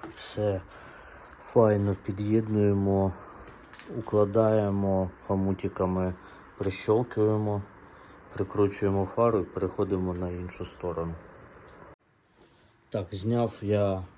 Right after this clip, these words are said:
наступну фару. За допомогою тріемовської ізоленти наводимо красоту, щоб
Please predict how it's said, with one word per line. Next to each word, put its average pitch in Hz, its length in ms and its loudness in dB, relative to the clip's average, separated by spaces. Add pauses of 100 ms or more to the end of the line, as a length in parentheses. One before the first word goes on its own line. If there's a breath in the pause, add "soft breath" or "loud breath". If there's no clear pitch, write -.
(220)
наступну 107 600 0
фару. 131 540 6 (720 loud breath)
За 104 200 0
допомогою 110 840 4
тріемовської 101 880 2
ізоленти 101 1200 0 (240)
наводимо 95 680 0
красоту, 98 540 -2
щоб 101 220 -6